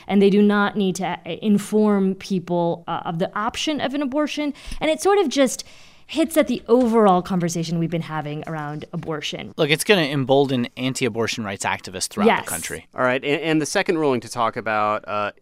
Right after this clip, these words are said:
Speaker 3: Domenico, the story that you wrote described it as a blow to organized
Speaker 2: Right.
Speaker 3: labor.
Speaker 2: Absolutely. This was a blow to organized labor. The Supreme Court ruled again, five four, <laughs> that government workers who choose not to join a union cannot be charged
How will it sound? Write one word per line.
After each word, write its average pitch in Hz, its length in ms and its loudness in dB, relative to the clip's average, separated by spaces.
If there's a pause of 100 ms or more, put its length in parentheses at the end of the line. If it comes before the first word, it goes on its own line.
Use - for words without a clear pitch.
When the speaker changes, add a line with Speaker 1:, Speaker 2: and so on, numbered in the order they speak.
(160)
Speaker 3:
Domenico, 131 380 -2
the 117 80 -6
story 127 300 0
that 113 140 -8
you 139 180 -4
wrote 131 460 2
described 127 440 -2
it 135 120 -2
as 123 180 -6
a 123 60 -4
blow 120 440 2
to - 120 -8
organized 107 600 -4
Speaker 2:
Right. 92 140 -6
Speaker 3:
labor. 78 280 -10 (360)
Speaker 2:
Absolutely. 156 600 2
This 147 240 -2
was 156 160 2
a 135 40 -2
blow 117 260 -2
to 110 60 0
organized 107 560 -6
labor. 110 460 -4
The 113 140 -6
Supreme 156 400 0
Court 156 260 2
ruled 147 320 2
again, 123 380 -2
five 139 280 -2
four, 196 460 6 (380)
<laughs> - 380 -10
that 147 260 0
government 185 420 4
workers 160 480 0
who 156 140 -4
choose 156 500 -4
not 131 400 0
to 247 140 -2
join 214 340 0
a 214 60 -2
union 151 420 -4
cannot 127 460 -4
be 160 100 -6
charged 120 640 -4